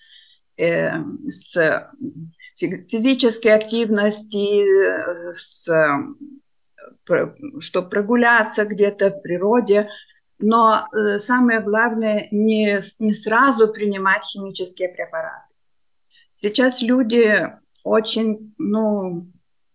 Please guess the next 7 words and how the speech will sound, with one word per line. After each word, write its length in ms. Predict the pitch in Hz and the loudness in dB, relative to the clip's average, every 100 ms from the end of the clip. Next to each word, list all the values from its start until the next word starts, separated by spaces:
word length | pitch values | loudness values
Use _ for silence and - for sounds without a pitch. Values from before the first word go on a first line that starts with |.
| _ _ | _ _
умные, 720 | 233 349 240 165 147 156 160 - | 2 6 6 4 0 -4 -6 -6
они 640 | 165 180 220 240 233 214 | -4 -2 0 0 0 0
интересуются, 1000 | 202 214 208 208 - 254 294 208 - 190 | 2 2 2 0 -2 0 2 0 -2 -6
собирают 540 | 185 180 180 190 220 214 | -4 -6 -2 0 0 0
информацию, 680 | 240 208 208 226 262 208 | -4 -4 -2 0 0 -4
потому 280 | - 180 185 | -6 -8 -10
что 240 | 185 202 | -4 -4